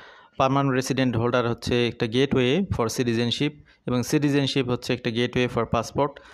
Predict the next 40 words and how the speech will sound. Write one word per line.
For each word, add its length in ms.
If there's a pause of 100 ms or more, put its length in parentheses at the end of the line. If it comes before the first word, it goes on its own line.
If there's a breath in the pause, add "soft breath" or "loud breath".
(200 loud breath)
এবং 220
passport 360
হচ্ছে 220
একটি 160
gateway 400 (160)
to 60 (260)
get 180 (500)
chance 300 (560 loud breath)
ওয়ান 280
সেভেন্টি, 840
ওয়ান 240
এইটটি 260
সেভেন, 320
অর্থাৎ 260
একশো 340
সাতাশিটি 560
কান্ট্রিতে 420
ভিসা 280
ফ্রি 120
ট্রাভেলের। 440 (640 loud breath)
তো 360 (120)
যেহেতু 240
একটি 160
স্বপ্ন 280
থাকে 180
সবার 280
যে 100
এখানে 260
এসে 240
স্থায়ী 340
হওয়া, 360 (520 loud breath)
আহ, 220 (160)
এবার 400
এরপরে 520
কী 120
করা 200
হবে 140
সেটা 200
পরের 260
হিসাব। 260